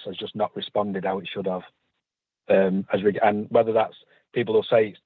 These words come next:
it's been done on purpose, it's all been planned, I can't speak to that, but I love my colleagues and I loved my job, but, uh, that's changed, and it's changed for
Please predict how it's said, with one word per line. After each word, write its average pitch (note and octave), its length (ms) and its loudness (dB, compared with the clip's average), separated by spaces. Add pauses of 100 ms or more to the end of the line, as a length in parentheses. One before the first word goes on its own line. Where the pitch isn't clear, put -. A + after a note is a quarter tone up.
(160)
it's G#2 100 -12
been G#2+ 160 -6
done G#2 140 0
on G2 100 -2
purpose, G#2+ 300 -2
it's - 100 -6
all G2+ 120 4
been F#2+ 160 -2
planned, G2+ 300 -2
I G#2 80 0
can't G2 240 -4
speak G2+ 300 -6
to - 80 -10
that, F#2 220 -6
but F#2+ 180 -6 (640)
I A2 140 6
love A2+ 200 2
my A#2+ 160 2
colleagues F#2 500 -6 (300)
and G2 180 -6
I F#2+ 40 -2
loved G#2 260 0
my G#2 220 -2
job, G2+ 340 2 (680)
but, - 220 4 (920)
uh, G2 160 2
that's - 220 -2
changed, G2 580 -6 (200)
and G2 120 -6
it's G#2 120 -12
changed G2+ 500 -2 (320)
for G2 180 -4